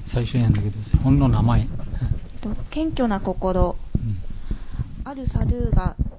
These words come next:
Speaker 2: どんなに信仰が強く、神への激しい愛情を持っていても、正式にヒン-、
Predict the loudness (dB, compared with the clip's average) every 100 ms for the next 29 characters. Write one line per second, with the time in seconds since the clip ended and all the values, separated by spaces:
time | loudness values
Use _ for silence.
0 | -2 0 2 2 2 0 0 0 2 2
1 | 2 0 0 -2 -2 -4 -4 -8 -20 _
2 | _ -2 2 2 2 0 -2 -2 -2 -2
3 | -2 -2 -2 -6 -20 _ -2 2 4 6
4 | 4 4 2 0 -6 -2 -4 -2 -4 -6
5 | -14 -18 -20 -20 -2 2 2 -2 -6 -4
6 | -4 -6 -4 -4 -4